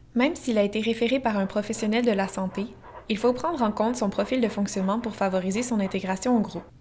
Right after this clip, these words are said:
Une très grande différence entre les participants ne signifie pas qu'il faut en exclure certains, mais bien qu'il faut trouver des stratégies pour accommoder tout le monde.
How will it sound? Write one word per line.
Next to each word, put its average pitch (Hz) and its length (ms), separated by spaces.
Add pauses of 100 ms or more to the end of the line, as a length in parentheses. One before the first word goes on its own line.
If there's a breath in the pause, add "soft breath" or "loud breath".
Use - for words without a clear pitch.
Une 240 140
très 320 200
grande 339 220
différence 220 440
entre 233 220
les 202 120
participants - 720 (160)
ne 214 80
signifie 214 380
pas 320 160
qu'il 220 200
faut - 140
en 226 80
exclure 233 420
certains, 226 440 (140)
mais 196 160
bien 208 200
qu'il 214 140
faut 180 140
trouver 202 300
des 180 140
stratégies 262 560
pour 208 220
accommoder 196 520
tout 262 120
le 226 100
monde. 170 280